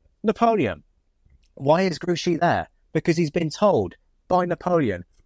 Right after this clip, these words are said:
"Go after the Prussians, who are somewhere over there. I don't know where exactly,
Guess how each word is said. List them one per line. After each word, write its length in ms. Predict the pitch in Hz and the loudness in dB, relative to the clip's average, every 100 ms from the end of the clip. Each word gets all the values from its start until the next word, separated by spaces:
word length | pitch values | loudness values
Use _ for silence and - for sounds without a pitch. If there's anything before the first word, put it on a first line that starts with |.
| - | -2
"Go 200 | 180 175 | 0 4
after 220 | 160 - | 2 2
the 80 | 147 | -6
Prussians, 600 | - 156 135 - 87 - - _ - | -2 -2 -2 -6 -10 -12 -20 _ -8
who 500 | - 156 160 135 139 - | -2 0 0 0 -2 -2
are 260 | 135 147 | 0 0
somewhere 600 | - - 190 185 185 175 | 0 0 0 2 2 2
over 220 | 190 165 156 | 2 0 0
there. 220 | 175 180 | 0 0
I 160 | 151 185 | 0 0
don't 280 | 170 190 185 | 2 0 2
know 200 | 190 185 | 0 0
where 260 | 123 117 | 0 -2
exactly, 600 | 107 - 117 - 151 180 | -4 -8 -8 -6 -6 -6